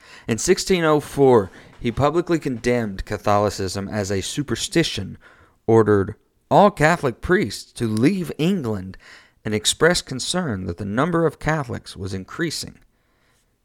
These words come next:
He also largely continued with the repressive policies of his predecessor, such as fines for those refusing to attend Protestant services.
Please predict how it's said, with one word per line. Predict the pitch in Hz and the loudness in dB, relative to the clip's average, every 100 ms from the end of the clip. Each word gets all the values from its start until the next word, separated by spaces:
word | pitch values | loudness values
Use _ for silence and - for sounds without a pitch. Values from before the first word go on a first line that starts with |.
| _ | _
He | - | -8
also | 127 135 127 | -4 -4 -4
largely | 117 110 120 113 107 | -2 0 0 -2 -6
continued | 101 101 98 104 95 95 92 - _ _ _ _ _ _ _ - | -8 -10 -8 -8 -6 -8 -10 -16 _ _ _ _ _ _ _ 0
with | 107 107 | 0 0
the | 101 104 95 90 - | -4 -4 -4 -8 -8
repressive | 95 101 - 127 143 - 107 92 _ _ | -6 -6 -2 0 0 -2 -6 -10 _ _
policies | 113 113 117 - - - - - _ _ _ - | -8 -4 -4 -8 -12 -14 -16 -20 _ _ _ -12
of | 90 | -8
his | 95 | -10
predecessor, | - 127 120 - - - - - _ _ _ _ _ | -4 0 0 -2 -10 -14 -18 -20 _ _ _ _ _
such | _ - 92 | _ -10 -8
as | 101 - | -10 -8
fines | - 127 98 92 90 - - _ _ _ _ | -2 0 0 -8 -14 -16 -20 _ _ _ _
for | - 101 | -10 -4
those | 113 127 135 | 0 0 -2
refusing | 135 120 110 101 98 | -6 -6 -6 -6 -10
to | - 107 | -8 -8
attend | 101 101 95 92 | -6 -10 -10 -12
Protestant | - 98 90 - - - | -12 -12 -10 -14 -16 -14
services. | 110 101 92 - - - - | -6 -6 -6 -12 -16 -20 -20